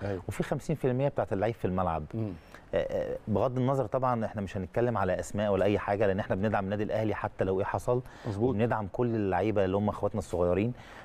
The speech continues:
Speaker 2: لأن اللي جاي أهم من اللي فات.
Speaker 1: مم.
Speaker 2: آه، لكن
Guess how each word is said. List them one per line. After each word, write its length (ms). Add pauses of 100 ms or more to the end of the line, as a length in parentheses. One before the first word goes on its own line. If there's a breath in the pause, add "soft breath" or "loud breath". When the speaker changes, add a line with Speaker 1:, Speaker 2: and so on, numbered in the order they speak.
Speaker 2:
لأن 200
اللي 180
جاي 280
أهم 180
من 240
اللي 140
فات. 220 (220)
Speaker 1:
مم. 60 (280 loud breath)
Speaker 2:
آه، 600
لكن 460